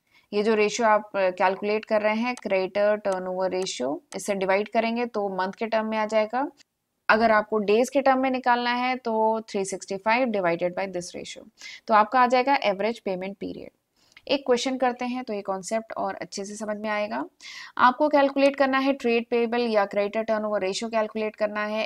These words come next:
एवरेज पेमेंट पीरियड भी कैलकुलेट करना है डेज के टर्म में। आपको इन्फॉर्मेशन क्या दी है?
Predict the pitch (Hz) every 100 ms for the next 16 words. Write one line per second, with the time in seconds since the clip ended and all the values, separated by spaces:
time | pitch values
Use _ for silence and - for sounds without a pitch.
0 | - 202 202 220 - _ _ - 208 208
1 | 214 - 214 226 226 254 247 220 220 214
2 | 208 208 202 214 240 190 190 190 190 180
3 | 170 165 165 185 _ _ _ - - -
4 | - - 214 262 247 247 247 240 262 254
5 | 254 240 254 254